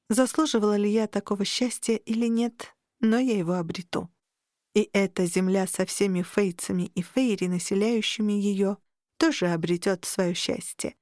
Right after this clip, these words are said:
Мы сделаем первые шаги к исцелению, к миру, а потом все пойдет замечательно. И у меня все будет замечательно. Свадебное платье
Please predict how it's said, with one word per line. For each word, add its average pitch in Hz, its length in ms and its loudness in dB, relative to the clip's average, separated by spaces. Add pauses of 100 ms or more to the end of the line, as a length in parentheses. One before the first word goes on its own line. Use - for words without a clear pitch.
(380)
Мы 220 180 6
сделаем 190 580 2
первые 180 420 2
шаги 180 400 -2
к - 100 -6
исцелению, 175 840 0 (360)
к - 80 -2
миру, 220 460 2 (500)
а 247 100 2
потом 294 300 2
все 240 220 0
пойдет 185 380 0
замечательно. 175 920 -4 (560)
И 226 180 4
у 202 120 2
меня 214 440 2 (120)
все - 220 -2
будет 185 480 0
замечательно. 202 920 -2 (1700)
Свадебное 190 640 2
платье 277 520 2